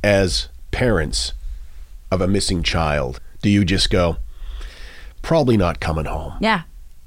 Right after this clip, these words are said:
Speaker 2: No, you can't. I don't know. I don't know. There's a young lady who went missing in our home state, uh, in a town called Jay. And she went missing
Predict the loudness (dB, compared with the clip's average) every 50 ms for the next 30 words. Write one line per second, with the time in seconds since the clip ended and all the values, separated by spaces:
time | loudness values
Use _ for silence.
0 | 0 2 4 4 2 2 0 -2 -4 -2 -2 0 2 4 4 6 4 4 4 2
1 | 2 0 -2 -4 -4 -2 0 2 2 2 2 0 -2 -6 -12 -12 -8 -2 2 4
2 | 4 6 6 4 2 0 -2 -4 -2 0 2 2 4 4 4 2 2 0 -2 -6
3 | -16 -20 -20 -20 -14 -6 -2 0 2 2 2 2 2 2 2 2 2 0 0 0
4 | 2 0 0 2 2 0 0 0 0 0 2 2 2 0 0 -2 -2 0 0 2
5 | 2 2 2 0 0 -2 -4 -6 -2 0 2 2 2 2 2 2 0 -2 -4 -4
6 | -2 0 0 0 0 -2 -2 -2 0 0 0 -2 -4 -6 -16 -18 -20 -20 -14 -6
7 | 0 2 2 2 2 0 0 0 0 0 0 -2 -2 0 0 2 2 2 0 0
8 | 0 0 0 -2 -2 0 2 2 2 2 0 -2 -4 -8 -16 -14 -6 -2 0 2
9 | 2 2 2 0 -2 -4 -8 -12 -18 -20 -20 -20 -20 -20 -20 -20 -20 -20 -20 -10
10 | -6 -4 -2 0 2 2 2 2 2 2 2 0 -2 -6 -8 -4 -2 0 0 0
11 | 0 0 0 0 2 2 2 0 0 -2